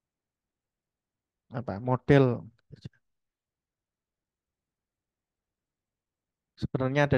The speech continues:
di dalam ini ya, Eloquent O R M Getting Started ini. Masalahnya ini mungkin dipisah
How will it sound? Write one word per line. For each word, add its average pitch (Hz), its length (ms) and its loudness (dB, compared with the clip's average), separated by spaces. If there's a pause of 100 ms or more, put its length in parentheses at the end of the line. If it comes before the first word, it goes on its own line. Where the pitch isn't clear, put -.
di 127 40 0 (100)
dalam 120 280 2 (140)
ini 127 100 -8 (100)
ya, 120 40 -8 (460)
Eloquent 123 960 0
O 127 80 -4
R 120 180 0 (140)
M 123 40 -6 (280)
Getting 127 300 0 (100)
Started - 480 0
ini. 117 140 -6 (2500)
Masalahnya 139 440 4
ini 170 80 4 (100)
mungkin 160 200 2 (680)
dipisah 135 380 4